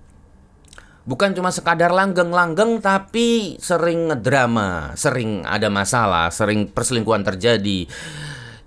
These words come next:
Tidak mau bubar gara-gara sudah lama, tidak mau bubar gara-gara ada anak dan macam-macam lainnya.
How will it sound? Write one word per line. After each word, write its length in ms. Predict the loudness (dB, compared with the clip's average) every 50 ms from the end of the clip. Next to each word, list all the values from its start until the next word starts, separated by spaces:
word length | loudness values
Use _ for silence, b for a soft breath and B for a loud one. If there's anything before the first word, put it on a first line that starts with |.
| -20 -18 -10 -4
Tidak 320 | -4 -2 0 0 -2 -2
mau 240 | 0 0 0 0 2
bubar 480 | 2 0 2 2 4 4 4 4 2
gara-gara 480 | 2 2 2 2 2 2 2 2 2 2
sudah 320 | 0 0 0 0 2 2
lama, 320 | 4 4 4 4 2 0 0
tidak 320 | -2 -2 0 0 0 2
mau 160 | 0 0 2
bubar 400 | 2 2 2 4 4 4 4 2
gara-gara 1040 | 2 2 2 4 4 4 4 4 4 4 4 4 4 6 6 6 4 4 4 2 2 2 2 0
ada 320 | 0 2 2 2 2 2 2
anak 320 | 2 2 2 0 -2 -4 -14 -10 -6
dan 160 | -4 -4 -2 -2
macam-macam 400 | -4 -2 -2 -2 -2 0 2 2
lainnya. 300 | 2 2 2 0 0